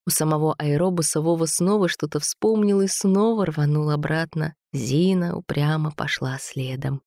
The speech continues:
На пятом разе из душа вышла Саша. Жак решил не ждать кульминации и пошёл мыться. Закончив свои дела, он вышел из душа и, тихо похохатывая, встал у своей палатки, наблюдая, как Зина в паре с Сашей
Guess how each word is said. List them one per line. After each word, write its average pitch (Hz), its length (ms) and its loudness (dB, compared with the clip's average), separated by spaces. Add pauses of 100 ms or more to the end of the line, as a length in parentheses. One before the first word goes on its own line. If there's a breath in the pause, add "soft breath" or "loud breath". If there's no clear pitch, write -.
(200)
На 143 120 -2
пятом 131 340 -2
разе 180 440 0 (100)
из 127 180 -6
душа 139 380 -4
вышла 131 440 -8 (160)
Саша. - 460 -4 (540)
Жак 330 180 0
решил 214 300 2
не 202 140 4
ждать 202 280 0
кульминации 170 880 0
и - 140 -6
пошёл 156 380 0
мыться. 165 500 0 (240)
Закончив 147 480 -2
свои 143 260 2
дела, 151 380 0 (180)
он 180 160 2
вышел 196 300 2
из 160 140 2
душа 196 500 -2
и, 170 180 0
тихо - 380 -2
похохатывая, 160 880 -2
встал 185 440 -4
у - 100 -10
своей 147 360 0
палатки, 170 680 -4 (220)
наблюдая, 147 600 0
как 147 260 -4
Зина 151 500 0
в - 180 -16
паре 147 260 0
с - 60 -6
Сашей 196 500 -2